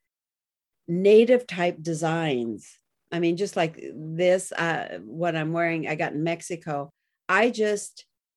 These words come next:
cannot resist the unique kinds of intricate designs that some of these people sew or, you know, embroider and, um,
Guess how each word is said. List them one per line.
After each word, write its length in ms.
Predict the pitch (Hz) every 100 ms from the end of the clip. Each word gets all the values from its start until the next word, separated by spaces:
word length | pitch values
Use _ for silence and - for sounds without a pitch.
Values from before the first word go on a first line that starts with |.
| -
cannot 520 | 208 180 180 185 -
resist 800 | 202 185 165 180 165 165 - - _ _ _
the 100 | 175
unique 560 | 170 180 190 214 262 -
kinds 600 | - - 185 185 190 170
of 120 | 160 -
intricate 480 | 226 311 - 202 160
designs 560 | 160 185 226 226 175
that 140 | 156 -
some 260 | 175 175
of 80 | 190
these 300 | 202 208 - _ _ _ _ _ _
people 680 | 196 165 170 170 165 165 - _ _ _ -
sew 640 | - - 262 180 107 165 _ _ _ -
or, 180 | 156
you 200 | 156 170
know, 60 | 165
embroider 840 | 160 151 165 185 185 180 180 180
and, 480 | 165 117 127 131 135 -
um, 360 | 139 139 143